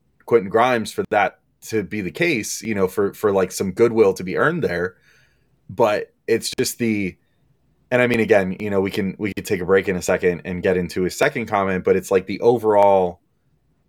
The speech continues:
flippancy that he's showing towards any idea of change. And it's like, so why did they keep him then? You know, if they were obviously,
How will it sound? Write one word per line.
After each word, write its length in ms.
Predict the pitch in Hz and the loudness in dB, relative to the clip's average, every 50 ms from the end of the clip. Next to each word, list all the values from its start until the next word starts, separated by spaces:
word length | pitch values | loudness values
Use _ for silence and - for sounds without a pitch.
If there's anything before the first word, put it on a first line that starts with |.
| _ _ _ _ _ _ _ _ _ _ _ _ | _ _ _ _ _ _ _ _ _ _ _ _
flippancy 1040 | - - - - - 120 113 - 101 92 90 - - - 87 82 80 80 82 - _ _ _ _ _ _ | -20 -20 -8 0 2 2 2 2 0 -2 -4 -6 -6 -6 -6 -6 -6 -8 -12 -16 _ _ _ _ _ _
that 360 | 92 95 90 85 82 - - | -4 0 0 0 0 -2 -6
he's 220 | - - - 90 - | -12 -12 -12 -10 -10
showing 600 | - - 104 98 92 87 85 80 78 76 - - _ _ _ _ - | -4 0 2 2 2 2 0 -2 -6 -10 -12 -16 _ _ _ _ -6
towards 460 | - - 110 104 95 90 - - - _ _ - | 0 2 2 2 0 -2 -8 -14 -16 _ _ -2
any 240 | 113 135 143 143 135 | 0 0 2 2 4
idea 300 | 127 117 110 110 117 113 | 4 4 4 4 4 2
of 80 | 101 90 | 2 2
change. 580 | - - 98 85 82 80 82 85 - - - _ _ _ _ _ _ _ _ _ _ _ _ _ | -2 -8 -8 -8 -8 -12 -16 -16 -18 -20 -20 _ _ _ _ _ _ _ _ _ _ _ _ _
And 180 | - 117 113 113 | -2 0 0 0
it's 140 | 110 110 - | 0 0 2
like, 520 | 107 107 101 95 92 - - - - _ _ _ _ _ _ _ _ _ _ _ _ _ _ _ _ _ _ _ _ - | 4 4 4 4 2 0 -4 -18 -20 _ _ _ _ _ _ _ _ _ _ _ _ _ _ _ _ _ _ _ _ -10
so 400 | - - - 131 120 113 101 - | -6 -2 0 0 0 0 -2 -8
why 400 | - 113 113 107 113 113 113 117 | -12 -10 -2 2 2 4 4 4
did 120 | 110 110 95 | 2 2 0
they 120 | 101 95 | -4 -6
keep 240 | - - 98 90 - | -6 -8 -14 -14 -14
him 140 | - - 67 | -14 -16 -16
then? 280 | - 85 - 104 - _ _ _ | -16 -18 -20 -20 -20 _ _ _
You 140 | - 113 110 | -8 -4 -2
know, 80 | 104 101 | -2 -2
if 100 | - - | 0 2
they 80 | 110 | 2
were 140 | 101 98 - | 2 2 2
obviously, 840 | 90 101 113 107 117 113 107 - - 113 - 110 104 101 95 92 | 2 0 0 0 -2 -6 -6 -6 -4 -2 -2 -2 -2 -4 -6 -10